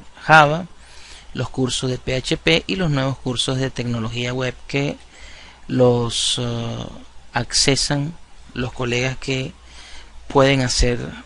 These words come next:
las descargas desde ahora en adelante. Entonces esta alternativa de sitio online, de membresía online,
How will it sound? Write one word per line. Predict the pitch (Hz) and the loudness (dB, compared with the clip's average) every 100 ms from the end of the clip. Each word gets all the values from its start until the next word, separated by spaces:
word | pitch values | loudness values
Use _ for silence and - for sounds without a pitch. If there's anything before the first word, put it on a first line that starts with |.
| - | -6
las | 117 123 | -4 -4
descargas | 120 - 123 117 131 | -4 2 2 2 -4
desde | 135 120 | -2 -2
ahora | 110 110 | -4 -6
en | 117 | -4
adelante. | 131 147 175 165 - - - - - | -2 0 2 0 -4 -12 -16 -20 -20
Entonces | - 113 110 135 135 | -10 -6 -2 0 0
esta | - | 2
alternativa | 147 139 151 160 165 170 151 170 175 - - - - - - - - - | 0 2 0 2 0 0 2 0 -2 -12 -18 -18 -16 -18 -20 -20 -20 -12
de | 135 123 147 156 294 - - - - - - - - - - - - - - | -6 6 8 8 2 -10 -20 -20 -20 -18 -18 -20 -20 -16 -16 -16 -20 -20 -8
sitio | - - 160 156 - 165 170 175 - - - - - - - | 0 4 4 2 -2 0 0 -2 -10 -20 -20 -20 -20 -20 -2
online, | 135 151 175 160 139 135 147 165 - | 4 6 6 4 4 4 2 -2 -6
de | 127 123 | -2 0
membresía | 123 120 113 117 - 139 147 | 0 0 0 2 4 6 4
online, | 143 151 151 131 123 135 | 2 2 2 2 0 -2